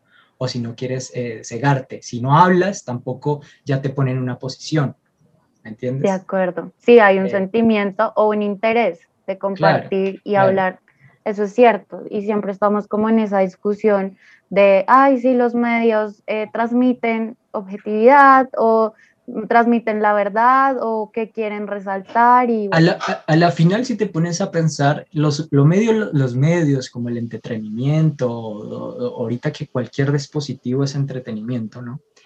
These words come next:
Speaker 1: Em, lo que quieren es literalmente que los vean, punto, para de contar. Porque Vicky Dávila siempre se entusiasma cuando mira la cantidad de seguidores que tiene.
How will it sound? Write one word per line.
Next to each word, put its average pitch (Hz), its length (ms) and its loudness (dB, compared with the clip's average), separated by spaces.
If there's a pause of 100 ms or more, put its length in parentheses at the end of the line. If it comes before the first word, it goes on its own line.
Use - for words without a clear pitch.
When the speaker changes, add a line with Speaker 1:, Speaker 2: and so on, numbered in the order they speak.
(260)
Speaker 1:
Em, 113 640 -10 (920)
lo 127 140 -2
que 127 160 -4
quieren 165 320 2
es 175 80 2
literalmente 143 1500 0 (760)
que 143 120 0
los 120 200 -2
vean, 151 400 4 (300)
punto, 196 640 2 (100)
para 151 160 -2
de 170 80 -2
contar. 151 460 0 (440)
Porque 143 280 -2
Vicky 165 320 2
Dávila 170 420 4
siempre 156 300 -4
se 147 80 -6
entusiasma 143 640 -4
cuando 135 300 -2
mira 139 380 -2 (240)
la 147 120 -2
cantidad 143 340 -2
de 131 60 -2
seguidores 139 440 -2
que 139 100 -8
tiene. 120 400 -8